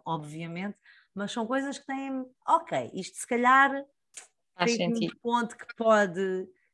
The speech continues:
Speaker 1: pode fazer algum sentido. Vejo isso como
Speaker 2: Vê o filme, estava aqui à procura, que é o Everything, Everywhere, All at Once.
Speaker 1: Ok, Everything, Every-, Everywhere, All at Once.
Speaker 2: Sim,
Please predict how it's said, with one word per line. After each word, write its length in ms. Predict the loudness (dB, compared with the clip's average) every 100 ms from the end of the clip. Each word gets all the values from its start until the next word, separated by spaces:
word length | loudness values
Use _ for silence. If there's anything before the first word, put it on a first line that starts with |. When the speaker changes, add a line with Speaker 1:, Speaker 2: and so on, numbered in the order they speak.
| _ _ -6
Speaker 1:
pode 240 | -4 -4
fazer 260 | -6 0 2
algum 300 | 2 0 -6
sentido. 600 | -6 -8 -8 -12 -10 -2
Vejo 300 | -2 -2 -4
isso 180 | -6 -4
como 560 | -4 -4 -6 -6 -10 -14 _ _ _ _ _ -20 _ -4
Speaker 2:
Vê 260 | 6 8 8
o 60 |
filme, 400 | 6 6 6 6
estava 200 | 0 -2
aqui 160 | -2 -4
à 40 |
procura, 460 | -6 -6 -4 -4 -4 _ _ -2
que 120 | 4
é 120 | 6
o 180 | 6 4 _ _ _ _ _ 0
Everything, 680 | 2 2 -2 0 0 0 0 2
Everywhere, 760 | 2 2 0 0 0 0 -4 _
All 180 | 0 2
at 140 | 0 -4
Once. 420 | -6 -6 -10 -6 -2 -2 _ _ _ _ _ _ _ _ _ _ _ _ _ _ _ _ _ _ _ _
Speaker 1:
Ok, 220 | -10 -8 -6 -4 -4
Everything, 460 | -6 -6 -8 -6 -6
Every-, 400 | -4 -6 -8 _
Everywhere, 520 | -12 -8 -6 -6 -8 -8
All 160 | -8 -8
at 180 | -8 -10
Once. 400 | -10 -12 -18 _ _ _ _
Speaker 2:
Sim, 300 | -8 -8